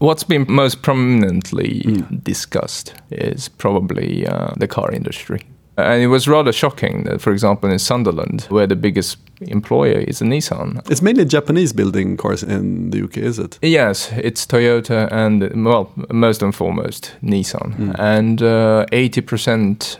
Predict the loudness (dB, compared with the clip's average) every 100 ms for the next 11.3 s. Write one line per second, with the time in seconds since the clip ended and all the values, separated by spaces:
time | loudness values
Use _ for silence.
0 | -4 2 2 2 0 -2 0 2 2 -2
1 | -4 -4 0 2 2 0 2 2 4 2
2 | 0 0 -2 -2 -2 -2 0 0 0 -2
3 | -2 0 0 -2 -2 0 0 -4 -8 -2
4 | 0 0 -4 -12 -18 -20 -8 -2 2 2
5 | 2 2 2 4 4 4 4 4 4 2
6 | 2 -2 -2 0 0 0 -6 -8 -2 -2
7 | 0 0 0 0 0 -2 -2 -2 -2 -4
8 | -2 -4 -4 -2 0 0 -2 -4 -2 2
9 | 4 4 4 4 4 2 0 -4 -2 0
10 | 0 0 0 0 2 2 2 -2 -4 -4
11 | -2 -2